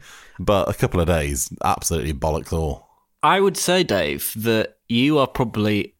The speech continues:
Speaker 2: in the top three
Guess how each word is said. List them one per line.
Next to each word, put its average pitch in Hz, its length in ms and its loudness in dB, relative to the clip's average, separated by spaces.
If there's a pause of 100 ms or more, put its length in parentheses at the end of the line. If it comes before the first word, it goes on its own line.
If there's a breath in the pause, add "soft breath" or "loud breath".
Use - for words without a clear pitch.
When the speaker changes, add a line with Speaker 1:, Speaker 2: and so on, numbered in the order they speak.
Speaker 2:
in 107 440 2
the 104 1000 -2 (200)
top - 600 -6
three 208 1400 0